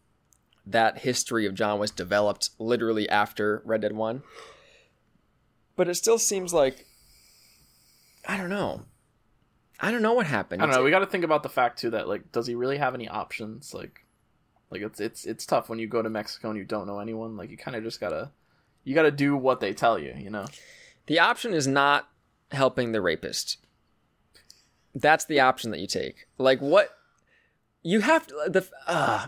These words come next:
Speaker 1: obviously, I, I'm so, s-, s-, like, troubled by this because Rockstar is setting this up to anger someone like me. They're supposed to
Speaker 2: Mm-hmm.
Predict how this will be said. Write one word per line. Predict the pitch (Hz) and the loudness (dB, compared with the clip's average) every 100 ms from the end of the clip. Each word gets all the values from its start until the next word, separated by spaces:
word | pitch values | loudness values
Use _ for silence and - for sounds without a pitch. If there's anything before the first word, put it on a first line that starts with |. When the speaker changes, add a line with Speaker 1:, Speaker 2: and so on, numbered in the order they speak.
| - - | -6 2
Speaker 1:
obviously, | 269 294 262 226 180 156 104 _ _ _ | 4 4 0 2 2 0 -10 _ _ _
I, | 165 175 - | 0 0 -2
I'm | 165 | -2
so, | - 247 | 0 0
s-, | - - - - _ - | -2 -6 -6 -6 _ -12
s-, | - - - | -12 -12 -2
like, | 139 117 - _ - | 2 2 -2 _ -4
troubled | - 208 165 98 | 0 4 4 2
by | 92 | 0
this | 95 101 | -2 -4
because | 131 131 113 | 0 0 2
Rockstar | 170 - - 170 127 | 2 2 2 2 4
is | |
setting | - 175 156 | 4 2 2
this | 123 | 0
up | - 131 - _ _ _ _ _ _ _ _ _ _ _ - | 2 2 0 _ _ _ _ _ _ _ _ _ _ _ -6
to | - 240 233 | 0 2 2
anger | 165 160 180 139 113 104 | 2 2 2 2 2 0
someone | - 131 113 101 | 0 0 0 -2
like | 90 101 | -4 -6
me. | 92 73 78 | -6 -6 -2
They're | 120 | -2
supposed | 143 190 208 - | 0 2 2 2
to | 143 | 0
Speaker 2:
Mm-hmm. | 127 | -2